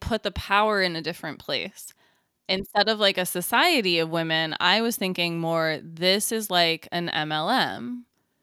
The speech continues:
And those particularly multi-level marketing schemes like LuLaRoe, like those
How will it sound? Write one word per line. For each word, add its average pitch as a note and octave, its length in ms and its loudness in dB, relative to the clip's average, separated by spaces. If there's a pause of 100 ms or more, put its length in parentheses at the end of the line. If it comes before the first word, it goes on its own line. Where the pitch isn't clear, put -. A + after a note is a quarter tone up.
(600)
And E3+ 240 0
those E3 560 0 (100)
particularly F3 1040 -2 (140)
multi-level F3 520 0
marketing G3+ 460 0
schemes D3 480 -8
like D#3 240 -4
LuLaRoe, D#3+ 880 2
like D#3 220 -6
those D#3+ 360 -4